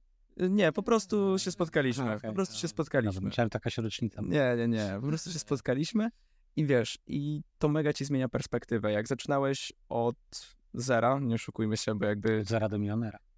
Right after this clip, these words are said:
Speaker 1: O, zobaczymy. E, ale jak zaczynałeś od takiej pozycji, że wiesz, nie miałeś żadnych pleców, nie jesteś z jakiejś mega dzianej rodziny i tak dalej, tylko jakby za-, do, do wszystkiego dochodzisz sam i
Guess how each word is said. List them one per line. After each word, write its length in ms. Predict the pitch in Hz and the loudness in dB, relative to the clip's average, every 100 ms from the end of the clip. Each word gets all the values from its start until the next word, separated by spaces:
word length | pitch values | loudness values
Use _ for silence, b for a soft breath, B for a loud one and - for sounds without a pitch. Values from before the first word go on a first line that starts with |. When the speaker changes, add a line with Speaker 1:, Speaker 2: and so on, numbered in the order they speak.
| _ | _
Speaker 1:
O, 440 | - 151 135 123 113 | -2 2 4 4 4
zobaczymy. 520 | 113 113 - 117 101 B 214 - | 2 0 2 0 0 B -6 -2
E, 440 | 104 113 117 113 - | 0 0 0 -2 -2
ale 200 | - 135 | 0 2
jak 140 | 139 139 | 2 0
zaczynałeś 500 | 135 160 147 151 - | 0 2 2 2 -2
od 200 | - 131 | -4 -2
takiej 240 | - - 147 | -2 -2 -2
pozycji, 340 | 139 151 131 | -2 -2 -4
że 120 | 131 | -2
wiesz, 220 | 117 107 | -2 0
nie 80 | 139 | 0
miałeś 280 | 143 139 131 | 2 2 0
żadnych 240 | 127 117 | 0 -2
pleców, 720 | - 156 139 - 131 131 127 | -2 2 2 0 -2 -2 0
nie 120 | 123 120 | 0 0
jesteś 320 | 117 - 113 | 0 -2 -2
z 40 | |
jakiejś 380 | 117 107 107 - | 0 0 0 0
mega 340 | 113 110 107 | 0 0 0
dzianej 280 | 107 107 110 | 0 -2 0
rodziny 580 | 120 147 151 135 123 120 | -2 -2 0 0 0 -2
i 40 | - | -4
tak 160 | 120 | -4
dalej, 220 | 120 165 175 | 0 2 0
tylko 160 | - | -2
jakby 160 | 127 131 | -2 -2
za-, 120 | 135 | -2
do, 100 | 127 123 - | -2 -4 -6
do 100 | 123 | -6
wszystkiego 300 | - - 143 | -6 -2 -2
dochodzisz 340 | 135 139 131 | 0 -2 -4
sam 260 | - 196 233 - _ _ _ _ - | -2 2 2 0 _ _ _ _ -2
i 280 | 139 139 | 2 2